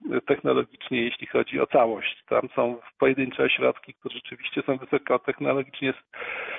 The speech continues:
e, zaawansowane, natomiast większość nie. No trudno powiedzieć. Być może to drastyczne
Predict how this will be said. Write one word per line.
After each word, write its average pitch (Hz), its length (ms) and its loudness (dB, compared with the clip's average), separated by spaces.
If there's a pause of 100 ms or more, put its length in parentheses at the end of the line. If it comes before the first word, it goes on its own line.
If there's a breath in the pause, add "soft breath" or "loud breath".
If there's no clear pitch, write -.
(140 loud breath)
e, 135 200 4
zaawansowane, 135 720 4
natomiast 131 440 0
większość - 720 0
nie. 117 260 -4 (200 loud breath)
No - 60 0
trudno 233 260 4
powiedzieć. 175 420 0
Być - 180 0
może 170 280 4
to 156 120 0
drastyczne 143 720 4